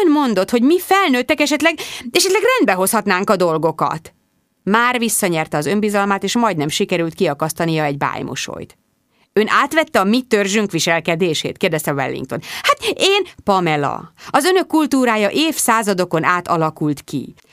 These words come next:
Ha idegen hatással találkoznak, nem szabad megengedniük, hogy az beszennyezze és felhigítsa jogos örökségüket.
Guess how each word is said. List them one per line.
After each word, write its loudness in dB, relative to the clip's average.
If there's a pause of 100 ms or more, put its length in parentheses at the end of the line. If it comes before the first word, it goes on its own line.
(200)
Ha 0
idegen 2
hatással 0
találkoznak, -2 (160)
nem 0
szabad 0
megengedniük, 0
hogy 0
az 0
beszennyezze -2
és -2
felhigítsa -2
jogos -2
örökségüket. -10